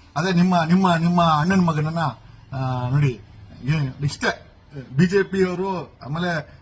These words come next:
ಆ, ಕ-, ಕ-, ಕಾಂಗ್ರೆಸ್ ಅವ್ರ ಜೊತೆ ನಿಮ್ ಜೊತೆ ವ-, ಸ್ವಲ್ಪ ಒರಟಾಗಿ ಬಿಹೇವ್ ಮಾಡ್ಬೋದು. I don't think so. ಅಷ್ಟು ದೊಡ್ಡ ಷಡ್ಯಂತ್ರಗಳು ಅವ್ರು ಏನ್ ಮಾಡಕ್ ಹೋಗಲ್ಲ. But, uh, the entire conspiracy is to finish you and, uh, ಕುಮಾರಣ್ಣ. But ನಾವು ನಿಮ್ಮ ಫ್ಯಾನ್ ಆಗಿರೋದ್ರಿಂದ ದಯಮಾಡಿ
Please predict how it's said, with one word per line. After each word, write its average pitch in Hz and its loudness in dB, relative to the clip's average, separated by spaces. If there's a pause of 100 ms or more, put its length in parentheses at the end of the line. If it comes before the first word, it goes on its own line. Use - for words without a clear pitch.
ಆ, 120 -12
ಕ-, - -16
ಕ-, 143 -4
ಕಾಂಗ್ರೆಸ್ 160 0
ಅವ್ರ 175 0
ಜೊತೆ 170 -6
ನಿಮ್ 175 0
ಜೊತೆ 160 -4
ವ-, 156 -2
ಸ್ವಲ್ಪ 151 -4
ಒರಟಾಗಿ 156 0
ಬಿಹೇವ್ 165 0
ಮಾಡ್ಬೋದು. 156 -4
I - -2
don't 196 0
think 180 -2
so. 202 -2 (340)
ಅಷ್ಟು 135 -8
ದೊಡ್ಡ 160 -4
ಷಡ್ಯಂತ್ರಗಳು 151 -2
ಅವ್ರು 135 0
ಏನ್ 147 -2
ಮಾಡಕ್ 135 -4
ಹೋಗಲ್ಲ. 131 -10
But, 147 -6
uh, 165 -6 (540)
the 131 -4 (120)
entire 180 -4
conspiracy 165 -4
is 156 -8
to 143 -8
finish 180 0
you 185 2
and, 151 -6
uh, 123 -4 (540)
ಕುಮಾರಣ್ಣ. 147 -2 (460)
But 131 -6
ನಾವು 147 -2
ನಿಮ್ಮ 156 0
ಫ್ಯಾನ್ 143 -2
ಆಗಿರೋದ್ರಿಂದ 135 -2 (480)
ದಯಮಾಡಿ 156 -2